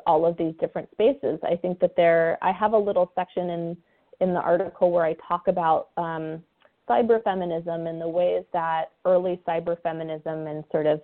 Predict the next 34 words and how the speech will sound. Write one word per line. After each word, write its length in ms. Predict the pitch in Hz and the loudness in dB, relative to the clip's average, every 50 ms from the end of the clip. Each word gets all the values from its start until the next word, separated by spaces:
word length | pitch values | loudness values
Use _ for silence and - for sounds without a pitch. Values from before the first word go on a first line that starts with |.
| - 180 | -2 2
the 120 | 180 170 | 4 4
nineties 440 | 165 160 156 160 165 165 165 165 160 - | 4 4 0 0 0 0 0 -2 -2 -2
and 120 | 160 156 | -4 -4
early 320 | - 156 156 160 165 160 151 - | 0 2 4 4 4 4 2 0
two 100 | - 170 | -4 0
thousands 560 | - 175 165 165 160 160 165 160 156 160 165 - _ _ - - - _ _ _ - | 2 4 4 4 4 2 0 -2 -2 -4 -6 -8 _ _ -20 -20 -20 _ _ _ 2
really 280 | 202 220 233 233 247 | 4 6 6 8 6
was 200 | 247 214 214 208 208 - | 6 4 4 2 0 -2
hoping 360 | - 226 220 220 233 220 208 | 0 2 2 2 2 0 0
that 140 | 185 170 - | -2 -2 -4
the 80 | - 170 | -4 -8
internet 480 | 147 - 170 190 190 185 180 180 - - | -6 -4 -4 -4 -4 -2 -2 -4 -4 -4
would 200 | 175 180 170 170 _ | -6 -6 -6 -6 _
sort 140 | - 175 175 | -4 -4 -4
of 180 | 170 170 165 - | -4 -6 -8 -8
be 260 | 180 180 180 180 175 170 165 | -6 -4 -4 -2 -4 -2 -2
this, 120 | 156 156 - _ _ - | -4 -4 -6 _ _ -10
this 220 | 175 - 180 170 - - - | -4 -4 -4 -4 -4 -8 -12
pristine 840 | - - 175 - _ _ - 180 175 170 165 160 160 160 160 - - - | -6 -6 -6 -6 _ _ -6 -2 -2 0 0 0 0 -2 -2 -4 -6 -8
utopian 720 | 175 170 165 160 - - 202 175 160 - 151 151 139 151 151 | -8 -6 -4 -4 -2 2 4 4 4 4 0 -4 -4 -4 -4
place 300 | - - 214 240 233 226 - - | 2 4 6 6 6 4 2 4
where 160 | 175 170 160 | 4 4 4
we 160 | 165 165 165 | 4 0 0
would 180 | 170 165 165 - | -2 -2 -2 -4
be 240 | 165 156 - - 170 | -4 -4 -2 0 -2
able 220 | 170 165 165 156 | -2 0 -2 -4
to 160 | 151 - 165 160 | -2 -4 -10 -6
sort 160 | - 165 156 160 | -4 -2 -2 0
of 160 | 151 151 156 _ _ _ _ _ _ _ _ _ _ _ _ _ _ _ _ _ _ _ _ _ | -2 -4 -4 _ _ _ _ _ _ _ _ _ _ _ _ _ _ _ _ _ _ _ _ _
rewrite 720 | - 175 170 185 208 214 214 190 175 175 170 170 175 170 - - | -6 -2 2 4 6 6 6 6 6 6 6 6 4 2 0 0
or 180 | 170 170 165 | 0 0 -2
revision 760 | 165 175 180 180 160 165 175 170 175 - 175 165 165 156 165 - - - | -4 -4 -4 -4 -2 -2 -2 -2 -2 -4 -6 -8 -8 -10 -12 -14 -12 -6
gender 340 | 170 190 190 190 196 190 185 | -2 0 0 0 2 0 0
roles. 440 | 175 175 170 165 156 151 160 165 | 0 2 0 0 0 0 -2 -4